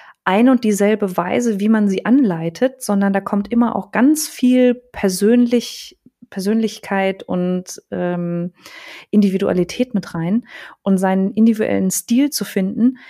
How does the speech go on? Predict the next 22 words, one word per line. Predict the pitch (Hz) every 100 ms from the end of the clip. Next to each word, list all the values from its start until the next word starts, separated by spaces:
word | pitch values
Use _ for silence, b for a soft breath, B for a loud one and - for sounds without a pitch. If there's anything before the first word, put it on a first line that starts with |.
| B B _ -
da | 196 196
hat's | 202 -
mir | 190 214 247
unglaublich | 220 208 208 208 196
geholfen, | - 185 190 208
einfach | 190 175
so | 175 -
viele | - - 277 294
Leute, | 214 196 247 247 254 247 240
so | 196
viele | - 226
verschiedene | 214 196 - 294 269
Leute | 180 170 175 180
wie | 175
möglich | 175 214 - 185
zu | - -
erleben, | 180 175 180 180 220 214 180 190 -
wie | 180 185 196
sie | 180 196 196
die | 180 175
Strukturen | - - 165 - 170 151
erklären. | - - - - -